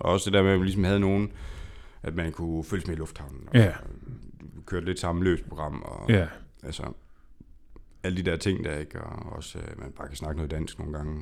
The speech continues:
Speaker 2: Ja.
Speaker 1: Altså, det er
Speaker 2: Ja.
Speaker 1: også meget fedt, ikke?
Speaker 2: Ja, det er rart. Det er
Speaker 1: Ja.
Speaker 2: rart. Jeg har selv boet næsten fem år i, i Spanien, og
Speaker 1: Ja.
Speaker 2: det der med sådan hele tiden at skal snakke sådan, øh, spanglish,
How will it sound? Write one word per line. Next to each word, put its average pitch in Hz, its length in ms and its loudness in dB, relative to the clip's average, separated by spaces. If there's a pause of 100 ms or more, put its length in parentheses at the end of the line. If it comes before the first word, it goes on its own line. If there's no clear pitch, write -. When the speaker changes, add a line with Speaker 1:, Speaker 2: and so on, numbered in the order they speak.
Speaker 2:
Ja. 95 60 0
Speaker 1:
Altså, 82 100 -2 (360)
det 107 60 4
er 95 40 6
Speaker 2:
Ja. 87 60 4
Speaker 1:
også 82 120 0
meget 76 140 -6
fedt, 82 140 -4
ikke? 90 120 -4 (460)
Speaker 2:
Ja, 90 140 4 (140)
det 101 80 4
er 90 60 2
rart. 90 300 2 (340)
Det - 80 0
er 110 40 6
Speaker 1:
Ja. 98 60 4
Speaker 2:
rart. 90 180 2
Jeg 107 80 8
har 101 80 10
selv 113 160 4
boet 107 280 8
næsten 104 300 2
fem 110 200 8
år 95 140 10
i, 92 80 4
i 98 300 2
Spanien, 92 480 4
og 85 300 0
Speaker 1:
Ja. 104 100 0 (360)
Speaker 2:
det 113 80 6
der 110 60 8
med 107 80 6
sådan 104 160 6
hele 110 100 8
tiden 107 200 8
at 92 60 6
skal 92 160 0
snakke 90 400 2
sådan, 92 280 4
øh, 85 680 0 (220)
spanglish, 113 720 4